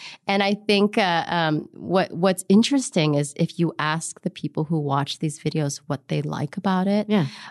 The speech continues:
Speaker 1: um, it's, it, it generally is in the theme of, um, it relax, they relax
Speaker 2: Yeah.
Speaker 1: them.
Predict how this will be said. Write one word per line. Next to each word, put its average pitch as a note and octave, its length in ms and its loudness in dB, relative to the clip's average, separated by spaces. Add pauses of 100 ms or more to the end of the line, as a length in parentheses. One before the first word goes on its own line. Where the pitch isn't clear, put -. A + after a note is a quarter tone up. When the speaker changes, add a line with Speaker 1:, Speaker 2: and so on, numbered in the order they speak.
(100)
Speaker 1:
um, C#3+ 460 2 (120)
it's, - 260 -2
it, - 200 0
it C#3+ 140 -2 (220)
generally E3 640 4
is D3 160 0
in D3 180 2
the C#3 100 2
theme D3 380 2
of, C3+ 320 -2 (100)
um, C3+ 420 -2 (540)
it F3+ 140 4
relax, C3 540 -4
they D3+ 100 2
relax C#3 540 2
Speaker 2:
Yeah. C#3 80 -4
Speaker 1:
them. C#3+ 140 -10